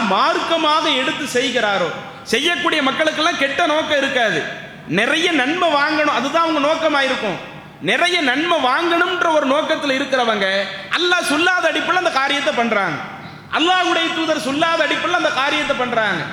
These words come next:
அவங்களா ஒரு செய்-, செய்தியை செய்றாங்க. இப்படி இஸ்லாத்துல இல்லாத ஒரு காரியத்தை நன்மையை எதிர்பார்த்து அந்த மக்கள் செய்தாலும், ஃபலை யுக்பல மின்ஹு, அல்லாஹ் சொல்லக்கூடிய ரிசல்ட், அந்த காரியம்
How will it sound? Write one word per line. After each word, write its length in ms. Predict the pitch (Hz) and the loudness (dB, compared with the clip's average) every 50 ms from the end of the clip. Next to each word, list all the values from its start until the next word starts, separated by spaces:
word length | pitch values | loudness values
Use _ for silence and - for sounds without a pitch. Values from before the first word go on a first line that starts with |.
| - - - - - 190 233 | -12 -12 -10 -4 -2 0 0
அவங்களா 360 | 311 339 349 349 349 359 370 370 339 | 2 2 2 2 2 4 2 2 2
ஒரு 140 | 330 320 311 233 - | 2 0 0 0 0
செய்-, 200 | 285 294 285 247 | 0 0 0 0
செய்தியை 380 | - 277 294 311 330 330 311 - | 0 0 -2 0 0 0 0 0
செய்றாங்க. 480 | - 269 277 269 254 240 226 208 185 156 127 - - - - - - | 0 0 0 2 0 0 0 0 -2 -2 -4 -6 -10 -12 -12 -8 -4
இப்படி 280 | 233 - 285 330 330 311 277 | -4 -2 0 0 0 0 0
இஸ்லாத்துல 560 | 240 - - 392 359 349 349 339 330 320 339 320 | 0 0 0 2 2 2 2 0 0 -2 -2 -2
இல்லாத 540 | 277 269 294 311 320 330 320 339 349 349 | -2 -2 -2 -2 0 0 0 0 2 0
ஒரு 200 | 330 311 311 302 - - | 0 0 0 -2 -2 0
காரியத்தை 720 | 262 277 285 285 285 277 262 - - 269 269 262 240 - - - - - | 0 0 2 2 2 0 0 0 0 -2 -2 -2 -2 -4 -6 -10 -8 -4
நன்மையை 760 | 147 175 185 202 233 285 320 339 349 349 349 349 339 320 294 | -2 0 0 0 0 0 0 0 0 0 0 0 0 0 0
எதிர்பார்த்து 600 | 285 285 320 339 330 320 320 320 330 311 320 330 | 0 0 2 0 2 2 2 0 0 0 0 0
அந்த 160 | 320 302 285 | 2 2 2
மக்கள் 380 | 247 233 233 - - 302 285 - | 0 0 -2 0 0 -2 -2 0
செய்தாலும், 680 | - 240 254 269 240 233 214 208 190 185 226 311 415 427 - - - - - - - - - | 0 -2 0 0 0 0 0 0 0 0 0 0 -2 -4 -8 -10 -14 -16 -18 -18 -14 -6 -2
ஃபலை 300 | 202 220 240 294 339 381 415 381 359 | -2 0 2 2 2 0 0 0 0
யுக்பல 380 | 339 - - 320 311 302 277 269 240 | -2 -2 -2 0 0 0 2 2 0
மின்ஹு, 340 | 226 214 202 175 180 185 190 190 185 175 160 | 0 -2 -2 -2 0 0 0 0 0 -2 -2
அல்லாஹ் 320 | 156 220 285 311 294 247 - | -2 0 0 2 0 0 0
சொல்லக்கூடிய 380 | 247 262 240 226 277 277 262 | 0 0 0 0 0 -2 -2
ரிசல்ட், 420 | 208 202 - 226 220 208 - 165 143 - - - - - - - - - - | -2 -2 -2 -2 -2 -2 -2 -4 -6 -6 -8 -14 -18 -20 -20 -20 -20 -10 -4
அந்த 360 | - 170 240 339 370 370 370 | -2 0 0 0 0 0 0
காரியம் 640 | 330 247 240 240 254 294 311 311 302 294 359 - - | 0 0 0 0 2 2 2 0 0 0 -2 -2 -2